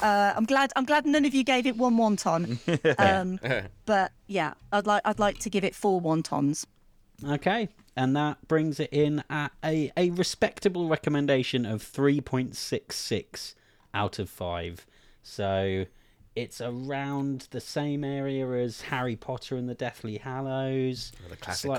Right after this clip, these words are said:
Speaker 3: comedy.
Speaker 4: below Spider-Man Far
Speaker 3: <laughs>
Speaker 4: From Home. You know, it's,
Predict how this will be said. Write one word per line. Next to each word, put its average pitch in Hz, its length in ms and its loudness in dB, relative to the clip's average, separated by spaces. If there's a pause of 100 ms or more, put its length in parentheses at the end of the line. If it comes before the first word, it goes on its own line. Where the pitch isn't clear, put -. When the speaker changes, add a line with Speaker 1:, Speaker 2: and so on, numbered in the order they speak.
Speaker 3:
comedy. 92 160 -2
Speaker 4:
below 123 200 2
Spider-Man 123 680 0
Far 120 260 2
Speaker 3:
<laughs> - 20 2
Speaker 4:
From 113 120 -2
Home. 117 800 -2 (840)
You 143 140 -2
know, 143 240 2
it's, 143 200 0